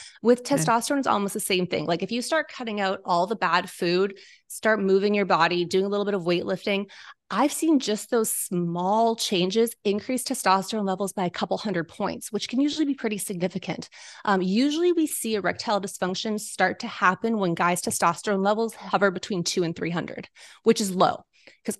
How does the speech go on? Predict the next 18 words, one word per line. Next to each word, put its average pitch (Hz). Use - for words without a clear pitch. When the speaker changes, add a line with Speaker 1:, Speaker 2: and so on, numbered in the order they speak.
Speaker 1:
optimal 247
levels 247
are 202
between 180
about 170
nine 175
hundred 175
and 170
eleven 165
hundred. -
Speaker 2:
There 254
was 277
also, 330
um, 208
something 214
very 208
interesting 185
about 175